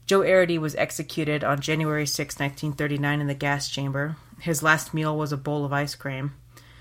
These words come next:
His family did not have enough money for a funeral, so he was buried in the prison's Woodpecker Hill, three graves away from Frank Aguilar. The Cheyenne detectives who turned in Joe Arity for no reason split the one thousand dollar reward.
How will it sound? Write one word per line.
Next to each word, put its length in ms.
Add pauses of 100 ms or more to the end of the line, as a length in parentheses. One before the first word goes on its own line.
(140)
His 200
family 320
did 100
not 160
have 140
enough 240
money 200
for 160
a 60
funeral, 560
so 160
he 100
was 160
buried 300
in 60
the 80
prison's 400
Woodpecker 480
Hill, 420 (640)
three 220
graves 400
away 380
from 200
Frank 300
Aguilar. 560 (400)
The 100
Cheyenne 380
detectives 540
who 100
turned 340
in 140
Joe 180
Arity 440
for 140
no 160
reason 460
split 380
the 60
one 180
thousand 340
dollar 240
reward. 460